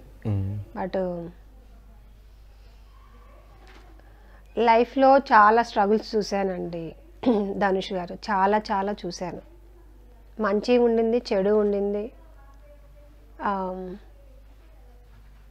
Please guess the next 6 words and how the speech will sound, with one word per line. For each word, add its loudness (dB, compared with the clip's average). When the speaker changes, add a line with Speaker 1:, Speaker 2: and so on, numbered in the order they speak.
Speaker 2:
ఇక్కడ 4
దా-, 0
ఇక్కడ 0
దాకా 2
వచ్చాము -10
మనం. -12